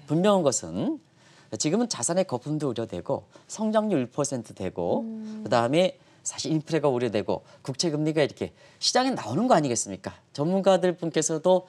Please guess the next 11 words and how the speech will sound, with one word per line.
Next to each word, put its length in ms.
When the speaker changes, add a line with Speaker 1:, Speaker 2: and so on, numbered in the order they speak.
Speaker 1:
그게 260
좀 160
안정화된다, 640
안정-, 280
시장에 320
나타나는 500
움직이니까 640
요 120
가지 220
한번 220
보겠습니다. 600